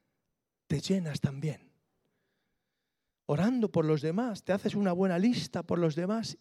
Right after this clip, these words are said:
y te llenas. Así es que tenemos que estar preocupados por el pecado personal, porque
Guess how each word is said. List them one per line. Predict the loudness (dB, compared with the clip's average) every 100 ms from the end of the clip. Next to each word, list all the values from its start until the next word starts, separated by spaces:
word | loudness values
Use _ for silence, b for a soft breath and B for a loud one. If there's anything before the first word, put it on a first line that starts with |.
| -8
y | 0
te | 0 2
llenas. | 2 0 -2 -16 -20 -20 -20 _ _ _ _ b b b
Así | -4 0 0
es | -2
que | 0 0 -2 b b
tenemos | 0 4 6 6 4
que | 0
estar | 0 0 0
preocupados | 4 6 6 4 2 2 4 4 2 -10 -18 b b b
por | 8 10
el | 10 4
pecado | 2 0 2 0
personal, | 2 2 2 2 4 2 2
porque | 4 4 4 2